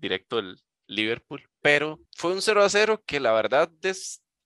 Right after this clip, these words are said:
el resultado, así como dice Julián, más esperable de, de, de todos cuando el Atlético de Madrid juega en casa. El Atlético es bastante peculiar, pero le cuesta ganar en casa en Champions. Eh, al igual que el P S G, que es otra cosa que no tocamos, el P S G siempre empieza mal en Champions y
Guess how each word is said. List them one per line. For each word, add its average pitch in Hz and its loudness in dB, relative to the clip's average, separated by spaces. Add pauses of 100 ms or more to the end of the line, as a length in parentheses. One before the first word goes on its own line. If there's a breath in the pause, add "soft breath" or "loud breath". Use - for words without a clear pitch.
(120)
el 156 -2
resultado, 147 0
así 175 -4
como 120 -10
dice 147 -6
Julián, 143 -2
más 131 -2
esperable 135 0
de, - -20
de, - -14 (160)
de 98 -4
todos 139 0
cuando 98 -6
el 95 -4
Atlético 107 -6
de 113 -6
Madrid 95 -4
juega 123 -12
en 120 -16
casa. 117 -4
El 90 -4
Atlético 107 -8
es - -14 (120)
bastante 139 -2
peculiar, 113 -2
pero - -8 (360 loud breath)
le 110 -4
cuesta 117 -2
ganar 113 2
en 120 -6
casa 135 -4
en 107 -12
Champions. 123 -8 (380 loud breath)
Eh, 107 2
al 117 -2
igual 117 -2
que - -6
el - -6
P 143 -2
S 127 -6
G, 127 -2
que - -10
es - -6
otra 113 -12
cosa 131 -8
que - -14
no 98 -10
tocamos, 110 -4
el 95 -8
P - -8
S 117 -4
G 117 -2
siempre 139 -6
empieza 123 -6
mal 117 -6
en 110 -12
Champions 131 -10
y 95 -16